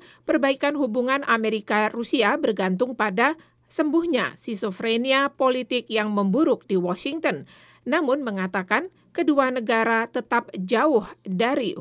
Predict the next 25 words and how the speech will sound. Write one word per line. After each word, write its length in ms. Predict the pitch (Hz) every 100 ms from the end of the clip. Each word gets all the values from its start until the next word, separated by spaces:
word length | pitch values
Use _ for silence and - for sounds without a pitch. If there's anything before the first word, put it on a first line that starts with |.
| 226
hubungan 560 | 202 196 190 185 190
yang 240 | 208 196 185
lebih 320 | 185 180 190 -
erat. 320 | 208 196 - - - - -
Pemimpin 480 | 202 196 196 196 202
Rusia 400 | 208 185 208 196
tersebut 480 | 214 254 214 -
pada 240 | - 202 202
hari 160 | 214
Minggu 400 | 214 226 233 220
memerintahkan 800 | 370 269 220 208 202 220 202 208
Amerika 720 | 202 208 220 247 - 285 285 302
untuk 400 | 302 330 320 -
memangkas 720 | 202 190 190 247 277 302 320 -
staf 480 | - - 277 262
diplomatiknya 960 | - 208 226 233 233 233 294 269 240 339 - - -
yang 320 | - 226 226
berjumlah 720 | 220 226 185 220 214 220 240 -
lebih 480 | 262 247 294 277
dari 320 | 196 214 214 226
seribu 480 | - 320 311 214
dua 320 | 185 220 196 190
ratus 400 | 185 285 - -
di 160 | 220
Rusia 400 | 214 208 214 214